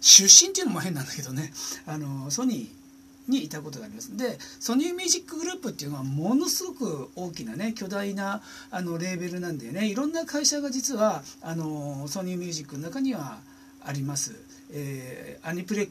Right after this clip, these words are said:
クスとかもそうだしね、エーワンとかね、えー、クローバーワークスとか、クワトロエとか、リアル、えー、リアルトエンターテインメントとか、ソニーミュージックパブリックシンクとか、えー、エムオンエンターテインメントとか、えー、いろいろあります、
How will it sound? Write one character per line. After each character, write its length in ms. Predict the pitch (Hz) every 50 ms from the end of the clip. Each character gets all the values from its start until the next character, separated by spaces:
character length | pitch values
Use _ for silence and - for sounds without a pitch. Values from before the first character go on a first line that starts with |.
| - -
ク 80 | -
ス 120 | - - -
と 100 | - 120
か 140 | - -
も 140 | - 107 104
そ 160 | - - 120
う 60 | 113 104
だ 80 | -
し 120 | - 160 165
ね、 180 | 180 180 185 151
エ 220 | 170 175 175 165
ー 20 |
ワ 120 | 165 175 175
ン 60 | 170
と 100 | - 127
か 100 | - 107
ね、 260 | 120 156 165 175 175 - - - - - - - - -
え 60 | 143
ー、 80 | 139 135
ク 80 | -
ロ 100 | 180 180
ー 40 | 175
バ 80 | 170 175
ー 20 |
ワ 200 | 170 180 175 170
ー 60 | 165
ク 120 | - - 147
ス 100 | - -
と 140 | - 233 240
か、 220 | 226 269 254 220
ク 120 | - -
ワ 180 | 180 180 180 180
ト 140 | 170 - 180
ロ 160 | 180 185 202
エ 60 | 214
と 140 | 214 233 214
か、 140 | - 202 175
リ 180 | 160 170 170
ア 80 | 180 180
ル、 240 | 180 180 175 202 - - - - - - -
え 180 | 151 160 156
ー、 40 | 151
リ 320 | 143 165 175 180 180 185 190
ア 140 | 202 208
ル 140 | 208 220 226
ト 160 | 226 233 233
エ 140 | 226 - 202
ン 80 | 202 185
タ 120 | 165 190
ー 40 | 185
テ 120 | - 185 180
イ 40 | 151
ン 40 |
メ 60 | 127 110
ン 20 |
ト 140 | - - 110
と 80 | -
か、 100 | - 147
ソ 100 | 139 190
ニ 100 | 180 170
ー 40 | 170
ミ 60 | 170
ュ 20 | 175
ー 40 | 175
ジ 100 | 226 277
ッ 60 | -
ク 140 | - 190 160
パ 120 | - 151
ブ 120 | 131 131
リ 60 | 131 127
ッ 60 | 123 - - - - -
ク 180 | - 135 117 113
シ 140 | - - -
ン 20 | -
ク 140 | - -
と 100 | - -
か、 160 | 127 - 127 - - - - - - - -
え 440 | 139 127 123 120 117 113 113 117 -
ー、 40 | 156
エ 40 | 156
ム 160 | 151 156 170
オ 140 | 214 247 233
ン 60 | -
エ 80 | 143
ン 60 | 147 135
タ 100 | 151 143
ー 40 |
テ 100 | 139 151
イ 40 | 139
ン 40 | 120
メ 80 | - 113
ン 40 |
ト 100 | 117 -
と 100 | - 214
か、 220 | 208 214 226 240 233 - - - - - - -
え 220 | 127 127 120 117
ー、 40 | 120
い 40 | 165
ろ 140 | 196 190 180
い 20 |
ろ 60 | 175
あ 40 | 170
り 100 | 156 151
ま 100 | 135 127
す、 180 | - - -